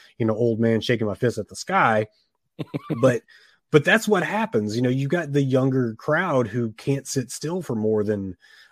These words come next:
Speaker 1: uh, a few minutes without their little short form videos uh, to look at on YouTube or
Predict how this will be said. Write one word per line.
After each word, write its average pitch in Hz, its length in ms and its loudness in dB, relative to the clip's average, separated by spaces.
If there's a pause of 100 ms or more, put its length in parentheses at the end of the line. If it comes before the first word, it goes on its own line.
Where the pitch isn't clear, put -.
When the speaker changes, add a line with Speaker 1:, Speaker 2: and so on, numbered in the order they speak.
Speaker 1:
uh, 107 220 -8
a - 20 -4
few 123 220 0
minutes 135 380 2
without 107 340 -2
their 110 160 4
little 110 380 -2 (400)
short 214 380 2
form 107 600 0 (160)
videos 107 720 -2 (340)
uh, 107 200 -6
to 120 120 -2
look 110 200 0
at 117 80 0
on 104 160 -4
YouTube 104 600 -6
or 87 320 -12